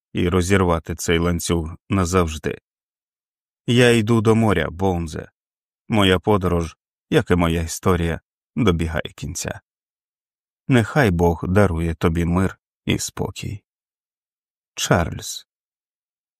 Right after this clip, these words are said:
Серія дивних листів та нотаток, наведених вище, зрештою дійшли до містера Еверета Гренсона, якому вони і були адресовані.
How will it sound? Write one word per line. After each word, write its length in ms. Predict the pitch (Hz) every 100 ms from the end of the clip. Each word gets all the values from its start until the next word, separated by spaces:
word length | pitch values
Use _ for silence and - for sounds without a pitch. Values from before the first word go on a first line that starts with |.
| _ _ _ _ _ _ _ _ _ _ _ _ _ _ _ _ _ _ _ _ _ _ _ _ _ _ _ _ _ _ _
Серія 480 | - 165 160 151 127
дивних 380 | 127 120 107 117
листів 460 | 107 - 131 135
та 200 | 127 110
нотаток, 540 | 107 101 120 120 127 107
наведених 520 | 95 95 95 92 110
вище, 500 | 107 110 - 117 101
зрештою 520 | 95 98 95 - 131
дійшли 400 | 104 92 - 107
до 160 | 98 95
містера 680 | 95 92 - 104 104 95 -
Еверета 500 | 104 101 101 101 107
Гренсона, 600 | 104 123 107 - 85 76
якому 460 | 90 87 101 95 90
вони 260 | 95 92
і 60 | 90
були 280 | 90 104 101
адресовані. 720 | 80 85 - 85 85 87